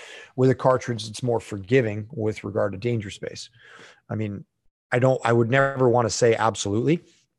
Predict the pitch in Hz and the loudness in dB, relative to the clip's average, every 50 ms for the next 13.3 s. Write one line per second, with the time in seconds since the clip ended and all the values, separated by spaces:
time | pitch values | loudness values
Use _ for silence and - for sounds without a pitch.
0 | _ - 110 - - 110 104 101 90 - - - 107 101 - - - - 104 101 | _ -12 -6 -2 -2 -2 -2 -2 -4 -8 -8 -6 -6 -6 -6 -8 -12 -10 -8 -6
1 | 101 101 101 98 95 92 - - - - 107 107 127 135 - - - 165 127 104 | -4 -4 -4 -4 -4 -6 -10 -12 -8 -4 -2 -2 -2 -4 -6 -12 -14 -14 -14 -14
2 | - _ - 104 98 101 101 98 95 95 - _ _ - - - 120 110 101 98 | -14 _ -12 -10 -8 -6 -6 -6 -8 -10 -14 _ _ -20 -16 -10 -6 -4 -4 -6
3 | - - - 113 110 120 113 104 - - 117 110 107 107 101 101 98 - - _ | -6 -6 -4 -2 0 0 0 -2 -4 -6 -6 -4 -4 -4 -6 -6 -8 -8 -10 _
4 | _ _ - 110 104 107 104 101 95 95 101 - _ _ _ _ - 110 92 - | _ _ -10 -8 -8 -6 -6 -8 -10 -12 -14 -20 _ _ _ _ -8 -6 -2 0
5 | 104 104 101 98 - - 110 98 - 101 101 92 98 104 95 - - 107 104 95 | 0 2 2 0 -2 -6 -10 -8 -8 -8 -6 -6 -6 -8 -8 -6 -6 -6 -6 -8
6 | - - - - 107 98 - - 104 98 92 - - - 104 104 110 127 135 143 | -10 -12 -10 -8 -8 -8 -6 -6 -6 -6 -6 -8 -6 -6 -4 -4 -2 -2 -2 -2
7 | - - _ - - - - - - _ - 113 113 135 143 147 135 139 127 113 | -4 -8 _ -20 -20 -20 -20 -20 -18 _ -6 -2 0 2 2 2 2 2 0 0
8 | - - 123 117 104 - 113 107 101 95 - - 127 120 117 95 _ _ _ _ | 0 0 -2 -2 -2 -2 -6 -6 -6 -8 -8 -8 -8 -8 -10 -12 _ _ _ _
9 | - - - - 131 - _ _ - 104 98 98 104 107 - - 120 - - 123 | -20 -20 -20 -20 -20 -20 _ _ -14 -12 -10 -10 -12 -12 -14 -16 -18 -16 -14 -14
10 | 113 - - 110 104 101 110 - - 117 107 - - 110 107 104 101 98 - _ | -14 -10 -10 -8 -8 -8 -10 -10 -10 -12 -10 -10 -8 -8 -6 -6 -8 -10 -12 _
11 | _ _ _ _ _ _ _ _ _ _ _ _ _ _ _ _ _ _ _ _ | _ _ _ _ _ _ _ _ _ _ _ _ _ _ _ _ _ _ _ _
12 | _ _ _ _ - - 120 - - 131 123 123 107 101 110 - - 127 127 123 | _ _ _ _ -20 -14 -8 -4 -4 -2 -2 -4 -4 -6 -6 -2 0 0 0 0
13 | - 101 104 107 - - | -2 -4 -8 -8 -10 -14